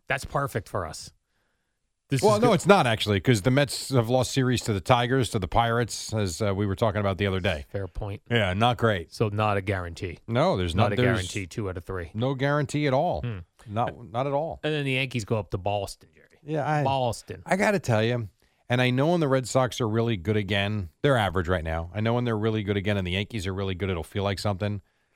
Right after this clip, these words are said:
Speaker 2: Yankees, Red Sox feels like nothing to me.
Speaker 1: Yeah, we need, like, uh, s-, some sort of brouhaha.
Speaker 2: We need villains.
Speaker 1: Yeah, we need villains. Exactly, Jerry. We need villains.
Speaker 2: Yeah, it's like, eh.
Speaker 1: We got no villains.
Speaker 2: No, like, mm, I don't know.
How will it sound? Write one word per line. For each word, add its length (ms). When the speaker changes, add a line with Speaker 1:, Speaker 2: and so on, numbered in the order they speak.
Speaker 2:
Yankees, 340
Red 180
Sox 220
feels 160
like 160
nothing 360
to 60
me. 220
Speaker 1:
Yeah, 160
we 160
need, 180
like, 300
uh, 220
s-, 260
some 180
sort 220
of 60
brouhaha. 800
Speaker 2:
We 60
need 120
villains. 580
Speaker 1:
Yeah, 220
we 140
need 160
villains. 420
Exactly, 500
Jerry. 300
We 140
need 200
villains. 560
Speaker 2:
Yeah, 340
it's 180
like, 360
eh. 160
Speaker 1:
We 80
got 180
no 120
villains. 580
Speaker 2:
No, 160
like, 180
mm, 280
I 60
don't 140
know. 100